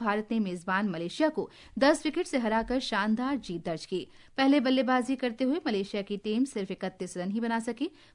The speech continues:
बत्तीस रन का लक्ष्य भारत ने सिर्फ दो ओवर पांच गेंद में हासिल कर लिया। भारत की वैष्णवी शर्मा ने पांच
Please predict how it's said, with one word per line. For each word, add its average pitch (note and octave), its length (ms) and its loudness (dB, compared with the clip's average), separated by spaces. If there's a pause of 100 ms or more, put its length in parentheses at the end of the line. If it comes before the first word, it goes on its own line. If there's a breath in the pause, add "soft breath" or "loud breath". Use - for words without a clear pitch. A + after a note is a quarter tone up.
बत्तीस C4+ 380 0
रन C#4+ 120 4
का C4+ 140 0
लक्ष्य A#3+ 460 0
भारत G3 400 -4
ने F#3+ 100 -6
सिर्फ G#3+ 340 -2
दो G#3+ 220 -2
ओवर C#4+ 320 0
पांच F#3 400 -4
गेंद G3+ 180 -4
में F#3 120 -4
हासिल G3 320 -4
कर E3 160 -8
लिया। E3+ 300 -4 (340 soft breath)
भारत B3+ 280 2
की C#4 200 2
वैष्णवी G3 460 -2
शर्मा F#3+ 360 -2
ने A#3 120 0
पांच A#3 380 0